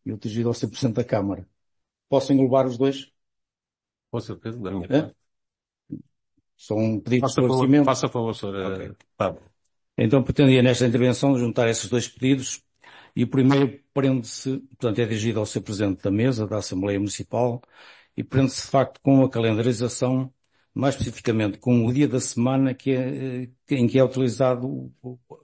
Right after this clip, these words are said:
Speaker 1: as sessões da Assembleia Municipal. Pronto, é, é, é assim, eu,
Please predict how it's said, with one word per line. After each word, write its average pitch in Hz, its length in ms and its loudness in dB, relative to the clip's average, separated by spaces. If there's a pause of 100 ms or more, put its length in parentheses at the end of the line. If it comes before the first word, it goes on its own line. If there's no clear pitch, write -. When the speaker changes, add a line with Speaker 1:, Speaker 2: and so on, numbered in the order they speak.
(140)
Speaker 1:
as 113 120 -10
sessões 127 340 4
da 135 60 4
Assembleia 127 360 2
Municipal. 123 640 -6 (2000)
Pronto, 107 300 0
é, 110 640 0
é, - 40 -2
é - 20 0
assim, 104 240 0
eu, 110 120 2